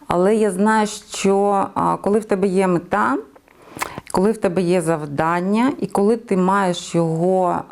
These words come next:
ну, хочеш чи маєш його досягти, це вже в залежності від си-, від ситуації, то в мене завжди,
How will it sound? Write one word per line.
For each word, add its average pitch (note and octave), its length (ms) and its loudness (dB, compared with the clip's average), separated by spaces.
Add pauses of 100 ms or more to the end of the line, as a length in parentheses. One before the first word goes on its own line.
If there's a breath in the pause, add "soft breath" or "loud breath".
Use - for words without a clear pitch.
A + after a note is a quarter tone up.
ну, D#3+ 140 2
хочеш F#3 600 -2
чи - 160 -6
маєш E3+ 460 0
його D3+ 220 0
досягти, D3 680 -4
це - 160 -4
вже D3 180 -2
в C#3+ 40 2
залежності D#3 760 -2
від C#3 240 -2
си-, - 260 -4
від D#3 220 -2
ситуації, D#3 800 -4 (420 loud breath)
то - 80 -16
в G3 40 2
мене G3+ 200 4
завжди, E3+ 720 -2